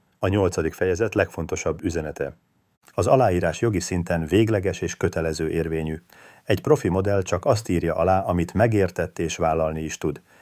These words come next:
Ez a hitelesség és a hosszú távú szakmai siker alapja. Összefoglalás. Mit vigyél magaddal ebből a tananyagból? A szerződés nem akadály, hanem egy értékes eszköz a kezedben. Segít abban, hogy tiszta, kiszámítható és biztonságos keretek között dolgozhass.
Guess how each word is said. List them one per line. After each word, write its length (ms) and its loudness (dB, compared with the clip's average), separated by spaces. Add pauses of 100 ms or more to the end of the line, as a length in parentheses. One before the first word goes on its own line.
(160)
Ez 160 0
a 60 4
hitelesség 640 0
és 140 -2
a 60 -6
hosszú 340 0
távú 260 -2
szakmai 440 -4
siker 340 -4
alapja. 440 -2 (840)
Összefoglalás. 840 4 (260)
Mit 180 4
vigyél 300 2
magaddal 460 0
ebből 220 -2
a 40 0
tananyagból? 720 -6 (340)
A 80 -6
szerződés 520 2
nem 160 0
akadály, 580 -4 (460)
hanem 220 -2
egy 220 -2
értékes 560 -4
eszköz 300 -8
a 60 -8
kezedben. 580 -8 (460)
Segít 400 2
abban, 360 0
hogy 180 -6
tiszta, 520 -4
kiszámítható 760 -4
és 100 -2
biztonságos 640 -4
keretek 380 -4
között 300 -4
dolgozhass. 600 -6